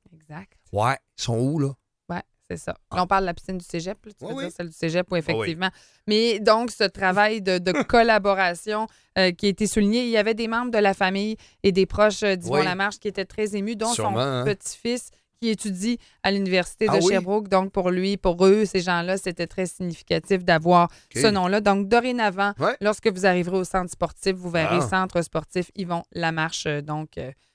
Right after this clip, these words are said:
Speaker 1: pour, euh, la postérité, pour, euh, tout le temps. Donc,
Speaker 2: Ben, bravo.
Speaker 1: euh, voilà. Hmm.
Speaker 2: Bravo
Speaker 1: Oui,
Speaker 2: à
Speaker 1: oui,
Speaker 2: ces
Speaker 1: beau
Speaker 2: gens-là.
Speaker 1: geste.
Speaker 2: Euh, il y a, il y en a de ces édifices, d'ailleurs, qui sont sans nom, hein, comme les marques sans nom, là.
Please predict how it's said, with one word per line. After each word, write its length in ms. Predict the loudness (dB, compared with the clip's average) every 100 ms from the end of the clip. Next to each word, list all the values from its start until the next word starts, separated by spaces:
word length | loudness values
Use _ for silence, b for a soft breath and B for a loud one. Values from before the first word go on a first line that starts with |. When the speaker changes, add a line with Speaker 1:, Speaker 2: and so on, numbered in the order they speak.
| _ _
Speaker 1:
pour, 240 | -6 -4
euh, 140 | -4 -4
la 100 | -10
postérité, 560 | -18 -12 -6 -6 -6 -6
pour, 280 | -4 -4
euh, 100 | -8 -4
tout 80 | -6
le 60 |
temps. 160 | -2 -4 -4 _
Donc, 160 | -12 -8
Speaker 2:
Ben, 80 | -2
bravo. 220 | -2 0
Speaker 1:
euh, 20 |
voilà. 320 | 0 0 -2 -6 _ -10
Hmm. 80 | -10 -10 _ -18
Speaker 2:
Bravo 180 | -4 0
Speaker 1:
Oui, 60 | 2
Speaker 2:
à 40 |
Speaker 1:
oui, 60 | 0
Speaker 2:
ces 80 |
Speaker 1:
beau 60 | -2
Speaker 2:
gens-là. 340 | -2 0 0 0
Speaker 1:
geste. 120 | -4 b b b b
Speaker 2:
Euh, 260 | -2 0 -2
il 60 | -4
y 80 | -6
a, 140 | -6
il 60 | -6
y 60 |
en 140 | -6 -4
a 160 | -4
de 160 | -4 -4
ces 360 | -4 -4 -2
édifices, 500 | -4 -4 -4 -4 -4
d'ailleurs, 360 | -4 -2 -2 -4
qui 80 | -4
sont 180 | -2 -2
sans 340 | -2 -2 -4
nom, 300 | -4 -4 -6
hein, 120 | -10 -16 _ _
comme 140 | -10 -6
les 120 | -4
marques 200 | -4 -4
sans 260 | -6 -6
nom, 180 | -6 -12
là. 80 | -18